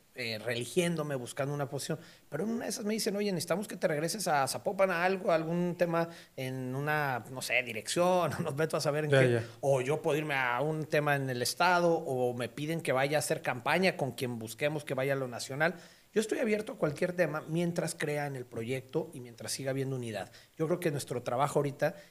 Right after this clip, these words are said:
Speaker 1: es generar eso, generar unidad, generar que, eh, el entendimiento de que todos cabemos dentro de un mismo proyecto mientras busquemos el mismo objetivo y que lo entendamos no sobre una persona, sino un proyecto colectivo.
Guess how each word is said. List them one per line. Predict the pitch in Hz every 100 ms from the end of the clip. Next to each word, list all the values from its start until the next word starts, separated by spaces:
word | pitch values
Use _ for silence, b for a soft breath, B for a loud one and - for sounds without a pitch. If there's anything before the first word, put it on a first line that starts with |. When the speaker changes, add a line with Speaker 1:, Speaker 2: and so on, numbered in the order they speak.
| B
Speaker 1:
es | 135
generar | - 143 135 139
eso, | 135 -
generar | 113 117 120 147
unidad, | 151 139 139 147
generar | - 120 123 131
que, | 147 139 B B
eh, | 135 131
el | 139 123
entendimiento | 123 110 127 127 139 147 160
de | 131
que | 131
todos | - 156 -
cabemos | 147 147 151
dentro | 131 117 123
de |
un | 143
mismo | 147 151 147
proyecto | 127 131 - 147
mientras | 120 120 117
busquemos | - 135 139 131
el | 123
mismo | 139
objetivo | 147 - 117 143 143 196 B B
y | -
que | - 135
lo |
entendamos | 117 127 135 175 175 B B
no | 143 170
sobre | 170 180 165
una | 156 160 170
persona, | 160 - 151 156
sino | 151 127
un | 127 123 131
proyecto | 160 143 135 135 - 139
colectivo. | 127 110 - 107 -